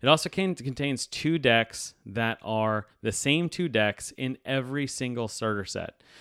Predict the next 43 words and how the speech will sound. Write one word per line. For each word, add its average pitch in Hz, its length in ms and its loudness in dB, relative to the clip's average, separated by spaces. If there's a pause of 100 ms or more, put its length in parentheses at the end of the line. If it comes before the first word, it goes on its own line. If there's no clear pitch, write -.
(140)
Essentially, 139 400 0
these 113 220 0
are 113 100 2
just 101 240 -6
two 135 180 0
balanced 117 440 0
decks 101 280 -2
that 90 140 -10
show 104 220 -4
off 104 160 -4
six - 260 -6
of 135 80 -8
the 131 60 -2
houses 92 560 -2 (460)
that 110 360 0
can 120 160 -6
help 131 420 -2
teach 127 240 -4
you 123 120 -4
the 113 100 -4
game. 82 360 -6 (760)
It 120 100 -2
also 135 360 6
contains 120 640 -2
a 107 160 -2
quick 156 280 -2
start 139 280 2
rule 127 220 0
guide, 117 480 -2 (280)
as 113 280 -2
well 110 320 -2
as 104 580 -4
tokens 110 560 -2
for 107 140 -8
the 90 160 -10
Ember 101 420 -2
and 92 140 -6
keys, 95 420 -6
et 92 100 -12
cetera, 90 380 -8
for 92 160 -10
both 78 220 -10
players. - 420 -12